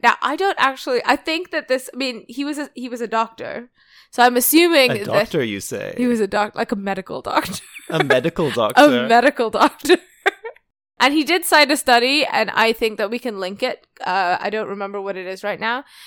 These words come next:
Speaker 1: But basically, he said to get twenty minutes of direct or indirect sunlight outside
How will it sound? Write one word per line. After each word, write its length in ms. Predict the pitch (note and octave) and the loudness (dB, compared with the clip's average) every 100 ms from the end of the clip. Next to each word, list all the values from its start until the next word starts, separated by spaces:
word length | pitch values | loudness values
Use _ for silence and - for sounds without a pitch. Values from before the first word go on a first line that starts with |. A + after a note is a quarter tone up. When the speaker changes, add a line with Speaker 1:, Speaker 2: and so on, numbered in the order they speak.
| - | -10
Speaker 1:
But 180 | - - | -8 2
basically, 480 | B3 C4 D4+ - D#4+ | 4 4 2 -4 -6
he 180 | C#4 D#4 | -6 -6
said 320 | - C4+ D4 | 0 0 0
to 120 | - B3+ | -6 -12
get 640 | - G3+ D#3+ G#3+ - - _ _ | -4 -2 0 -2 -6 -14 _ _
twenty 520 | - - C4+ C#4 E4 D4 | -10 -2 -2 -2 -6 -4
minutes 680 | B3+ G#3+ D3+ - - - _ _ _ _ _ _ | -2 -4 -8 -14 -18 -18 _ _ _ _ _ _
of 240 | - G3+ F#3 | -4 -4 -4
direct 720 | G3+ F#3 G#3+ F#3 - - - _ _ _ | -6 0 2 2 -2 -16 -20 _ _ _
or 140 | - A3+ | -6 -4
indirect 640 | - A#3+ A#3+ B3 A3+ E3+ | -2 -4 -2 0 0 -2
sunlight 640 | - - G#3+ A3 G#3+ G#3+ - - | -8 -6 -6 -4 -4 -4 -4 0
outside 880 | G3+ A3+ - - G3+ D3 F2 G3 | 2 2 -2 -2 2 2 -2 -8